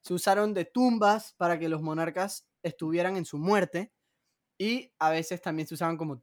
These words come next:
templos religiosos o como construcciones en general. Eh, las pirámides específicamente no tienen un, un significado especial, por lo general, o quizás sí.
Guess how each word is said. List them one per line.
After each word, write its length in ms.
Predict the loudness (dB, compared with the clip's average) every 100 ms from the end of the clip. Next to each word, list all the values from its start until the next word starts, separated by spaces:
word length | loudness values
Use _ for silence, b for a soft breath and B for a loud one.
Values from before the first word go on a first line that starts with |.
| -2
templos 340 | -2 0 -2
religiosos 720 | 0 2 4 4 2 -2 -4 _ _ _ _ _ _ _ -6
o 140 | -4
como 500 | -2 -2 -2 -2 -8 _ _ -4
construcciones 680 | -4 -2 -6 -6 -4 -2 -2
en 120 | -4
general. 480 | -6 -6 -6 -8 -12 _ _ _ _ _ _ _ _ _ _ _ _ _ -8
Eh, 220 | -8 -8 -4
las 440 | 0 0 -2 -14 -8
pirámides 480 | 0 2 4 4
específicamente 640 | 2 0 -4 0 0 0 -2
no 120 | -2
tienen 200 | -2 -2
un, 320 | -2 -2 -6 _
un 140 | -8
significado 500 | -8 -6 -6 -2 0 -2
especial, 720 | -4 -10 -6 0 2 0 -4 _ _ _ _ _ _ _ -20 _ _ _
por 140 | -2
lo 80 | 0
general, 400 | 0 4 4 4 -2 _ _ _
o 720 | -2 2 4 6 4 2 -2 _
quizás 720 | -14 -12 -10 -10 -6 -4 -6 -8
sí. 1000 | -8 -8 -6 -4 -2 -2 -4 -6 -10